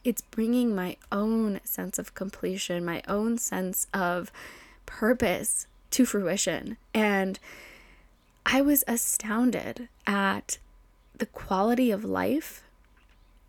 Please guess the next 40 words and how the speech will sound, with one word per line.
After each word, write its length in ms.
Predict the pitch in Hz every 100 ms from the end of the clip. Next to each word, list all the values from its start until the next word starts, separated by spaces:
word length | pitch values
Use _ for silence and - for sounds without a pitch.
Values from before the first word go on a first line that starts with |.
| -
and 160 | 220 220
the 60 |
quality 440 | - - 214 247 247
of 120 | 202
life 260 | 190 185
that 100 | -
I 80 | 185
have 280 | 180 - 185
here, 560 | - - 175 113 - 240 _ -
and 200 | 196 190
how 400 | 208 202 202 - - - _ -
it 180 | 226
took 380 | - - 277 -
me 300 | 208 208 220
going 400 | 196 196 196 196
back 480 | 185 175 196 262 - - - - -
to 160 | - 226
this 240 | 196 190
place 800 | - - 185 190 285 - - - - - -
to 180 | -
really 380 | 208 208 262 294
feel 520 | 202 - - 214 202
into 600 | 190 190 190 - 202 190
how 340 | 190 - 226 220
much 640 | 196 185 185 175 - -
and 140 | 220 202
how 300 | - 208 214 -
blessed 440 | - 190 233 - -
I 160 | 226 226
truly, 640 | - - - 262 254 233
truly 420 | 208 - 190 185 185
am. 300 | 185 180 185
And 140 | 202
I'm 140 | 214
one 120 | 269 277
of 60 |
those 160 | 226 196
people 320 | - 196 190
that 160 | 185 180
is 160 | 180